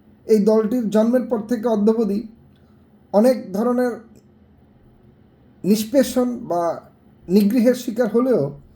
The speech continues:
অদ্যাবধি নিবন্ধন বা রাজনীতি চর্চা করতে পারবে না সাংবিধানিকভাবে বা আদালতের মাধ্যমে অথবা কোনো একটি, এ, মাধ্যমে,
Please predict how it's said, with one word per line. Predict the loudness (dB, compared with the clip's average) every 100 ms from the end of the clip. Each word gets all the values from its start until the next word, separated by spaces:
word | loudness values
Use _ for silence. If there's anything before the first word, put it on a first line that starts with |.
| _ _ _ _ _ _ _ -4
অদ্যাবধি | 0 0 2 0 0 0
নিবন্ধন | 2 4 4 4 4 2 0 0
বা | 2 2 0 -4
রাজনীতি | -4 0 2 2 2 0
চর্চা | 0 0 -2
করতে | -2 -4 0 0
পারবে | 0 -2 -2
না | -4 -10 -20 _ _ _ _ _
সাংবিধানিকভাবে | -6 -2 0 2 2 2 0 2 0
বা | 0
আদালতের | -2 0 0 0 -2 -2
মাধ্যমে | -2 0 -2
অথবা | -2 -2 0 0 -2 -10 _ _ _ _ -4
কোনো | 0 0
একটি, | -2 -6 -6 -8 -6
এ, | 0 2 2 -2
মাধ্যমে, | 0 0 2 0 0